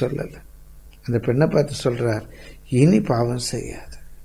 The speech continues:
இனி இந்த தவறை செய்யாது." அவர் அந்த தவறை செய்ய மாட்டார்.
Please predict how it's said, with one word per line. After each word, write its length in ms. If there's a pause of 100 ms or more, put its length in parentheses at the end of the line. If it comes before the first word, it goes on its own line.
(480)
இனி 300
இந்த 220
தவறை 480
செய்யாது." 580 (1160)
அவர் 340
அந்த 220
தவறை 440
செய்ய 320
மாட்டார். 600